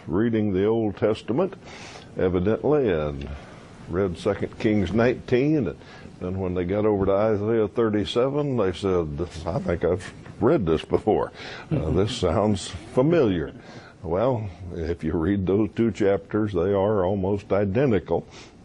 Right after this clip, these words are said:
And some people have figured that out and say, "How did that happen? What, what's going on?" Well, uh, pretty simple, actually. Isaiah, uh, by the way, that,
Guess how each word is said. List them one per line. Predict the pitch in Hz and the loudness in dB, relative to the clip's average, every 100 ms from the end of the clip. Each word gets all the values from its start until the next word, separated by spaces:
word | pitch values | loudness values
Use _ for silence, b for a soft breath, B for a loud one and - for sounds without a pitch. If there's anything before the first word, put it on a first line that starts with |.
| - - - - - - | -20 -20 -20 -20 -16 -4
And | 92 80 71 | 0 0 0
some | 90 85 | 0 2
people | 95 95 95 90 73 | 2 2 4 2 0
have | |
figured | - 101 87 95 | -2 0 2 0
that | 85 87 90 | 2 2 2
out | 107 131 | 2 -2
and | - | -6
say, | - 71 | -6 -2
"How | 101 113 | 0 0
did | 120 | 2
that | 110 113 | 4 4
happen? | 95 65 - - | 4 0 -4 -10
What, | 78 85 - | -4 -4 -2
what's | 92 90 | -4 -4
going | 87 104 98 90 | 0 2 4 2
on?" | 92 76 64 B B B B B | 2 0 -2 B B B B B
Well, | 98 113 - B B B | 2 2 2 B B B
uh, | - 78 82 | -4 0 -2
pretty | - 117 113 | -2 0 0
simple, | - 110 87 82 82 | 2 0 2 2 2
actually. | 82 - 76 87 90 | 0 -2 -6 -6 -4
Isaiah, | 76 101 92 92 104 78 82 147 - B B B B - | 0 0 0 0 2 2 0 -2 -10 B B B B -6
uh, | 101 80 | 2 2
by | 76 80 | 4 4
the | 76 | 4
way, | 78 80 | 4 4
that, | 76 78 | 2 0